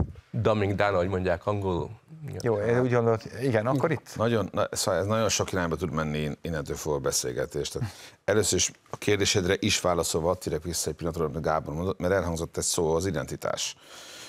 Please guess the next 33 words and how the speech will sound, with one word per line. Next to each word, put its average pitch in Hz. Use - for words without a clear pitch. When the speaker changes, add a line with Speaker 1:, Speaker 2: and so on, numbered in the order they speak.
Speaker 3:
Ö, 90
és -
például 110
én 107
az 107
identitás 95
fogalmának 87
a 76
fogalmát, 107
azt -
hiányolom 73
az 73
ICOMOS 67
definícióból, 76
meg 98
egyáltalán 80
a 71
múzeum 73
definícióból. 73
Mi 104
számunkra 117
igenis 95
fontos 82
dolog 78
az, 98
hogy 87
a 85
Nemzeti 82
Múzeumban 95
a 78
magyar 80
nemzeti 80
identitás 85